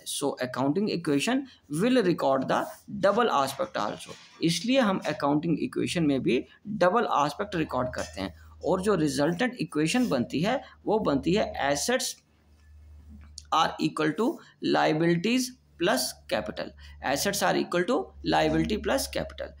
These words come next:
and it is also the end result of the process, और ये अकाउंटिंग प्रोसेस का एंड रिजल्ट यही कहलाता है। ठीक है जी, where all the assets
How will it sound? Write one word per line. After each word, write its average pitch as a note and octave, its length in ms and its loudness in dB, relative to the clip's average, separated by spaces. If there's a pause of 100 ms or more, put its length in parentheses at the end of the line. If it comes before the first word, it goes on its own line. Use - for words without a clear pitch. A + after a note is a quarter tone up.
(300)
and G#3+ 220 0
it A#3 140 -2
is G#3+ 60 -2 (180)
also F#3+ 420 2
the A3+ 80 2 (260)
end C4 160 4
result G3+ 420 0 (120)
of E3+ 180 0
the D#3 140 0
process, C3+ 360 -2
और A3 200 2
ये G#3+ 200 2 (440)
अकाउंटिंग G#3+ 520 2
प्रोसेस F3+ 380 0
का A3 260 2
एंड G#3+ 380 0
रिजल्ट G3+ 340 2 (140)
यही F#3+ 260 2
कहलाता C3+ 460 -2
है। - 180 -12 (320)
ठीक C#3+ 200 -2
है A#3+ 60 2
जी, - 200 -2 (380)
where F3+ 180 6 (160)
all A#3 240 4
the - 80 2 (160)
assets A3+ 340 0